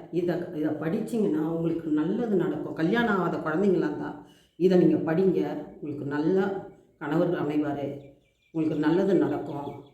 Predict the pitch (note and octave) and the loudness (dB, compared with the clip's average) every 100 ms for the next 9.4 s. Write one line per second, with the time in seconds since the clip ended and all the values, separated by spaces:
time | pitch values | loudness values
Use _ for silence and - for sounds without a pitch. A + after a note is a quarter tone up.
0 | _ _ _ D#3+ E3+ A3+ G#3+ - F3 D#3+ | _ _ _ -2 2 2 2 0 0 2
1 | E3+ E3 D#3+ D#3+ D3 D3+ D#3 D#3+ D#3 D#3+ | 2 2 0 0 0 0 -2 -2 0 0
2 | D#3 D#3 D3+ D#3 - - _ F3 E3 D#3 | -2 -2 -4 -6 -8 -16 _ 0 2 4
3 | D3+ D#3 D3+ E3+ D3+ C#3 - - - _ | 2 0 2 4 4 0 -6 -12 -20 _
4 | - D3 F3 F3+ C#3 D3 F#3 D#3 D#3+ F#3 | -12 -4 0 0 2 2 0 0 -2 -2
5 | C#3 C#3+ D3 C3+ C3+ - - - _ _ | -4 -4 -4 -4 -4 -6 -12 -20 _ _
6 | _ D3+ E3 E3 E3 A3 G3 B2 - - | _ 4 6 6 4 2 0 -2 -8 -14
7 | - _ _ _ _ - C3+ C3 A#2+ - | -20 _ _ _ _ -14 -10 -8 -10 -14
8 | - - - - _ - C#3 C#3 D3 E3 | -18 -20 -20 -20 _ -12 -6 -4 0 0
9 | G3+ C3 - | 0 -2 -6